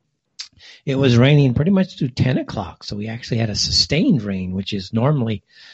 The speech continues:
not the case here in Riyadh. You get, like, scattered rains across the city, but normally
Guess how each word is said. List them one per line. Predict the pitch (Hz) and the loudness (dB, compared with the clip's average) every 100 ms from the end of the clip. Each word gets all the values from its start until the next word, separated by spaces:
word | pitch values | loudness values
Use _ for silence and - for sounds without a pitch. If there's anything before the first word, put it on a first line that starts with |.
| _ | _
not | 127 123 165 - | 0 2 2 0
the | |
case | - - 269 - | 0 2 2 0
here | - 107 | 0 -2
in | 95 | -2
Riyadh. | 101 98 92 92 - | -4 -4 -4 -8 -6
You | 107 | -2
get, | 113 - | -2 -2
like, | 107 - | -6 -4
scattered | - - 156 294 240 113 | -4 0 2 4 4 4
rains | 107 98 90 | 2 2 0
across | 101 - 95 90 | -4 -4 -4 -4
the | - | -2
city, | - 113 113 | -2 0 0
but | 110 101 | 0 0
normally | 127 175 202 190 | 4 6 6 4